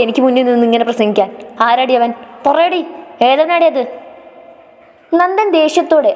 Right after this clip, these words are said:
അവളുടെ അരികിലേക്ക് ചെന്നുകൊണ്ട് അവളുടെ മുടിക്കുത്തിൽ പിടിച്ചു. അവൾ വേദന കൊണ്ട് നിരങ്ങിയെങ്കിലും ഒരു വാക്ക് പോലും അവളുടെ നാവിൽ നിന്നും വീണില്ല. ആരൊക്കെ പിടിച്ചു വെക്കാൻ നോക്കിയിട്ടും നന്ദൻ അടങ്ങുന്നുണ്ടായിരുന്നില്ല. "നിർത്തടാ, നിനക്കറിയേണ്ടത് അത്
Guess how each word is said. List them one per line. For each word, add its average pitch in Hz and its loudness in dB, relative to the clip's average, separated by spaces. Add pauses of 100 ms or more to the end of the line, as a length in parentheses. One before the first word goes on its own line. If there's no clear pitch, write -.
(120)
അവളുടെ 269 2
അരികിലേക്ക് 254 0
ചെന്നുകൊണ്ട് 214 0 (300)
അവളുടെ 247 0
മുടിക്കുത്തിൽ 214 0
പിടിച്ചു. 185 -6 (1000)
അവൾ 285 2 (120)
വേദന 285 2
കൊണ്ട് 302 0
നിരങ്ങിയെങ്കിലും 233 -2 (220)
ഒരു 339 4
വാക്ക് 302 0
പോലും 269 0 (120)
അവളുടെ 208 0
നാവിൽ 202 0
നിന്നും 202 -4
വീണില്ല. 190 -10 (920)
ആരൊക്കെ 254 0
പിടിച്ചു 233 -2
വെക്കാൻ 220 0
നോക്കിയിട്ടും 202 -2 (640)
നന്ദൻ 294 0
അടങ്ങുന്നുണ്ടായിരുന്നില്ല. 190 -4 (1300)
"നിർത്തടാ, 320 0 (840)
നിനക്കറിയേണ്ടത് 370 0
അത് 359 4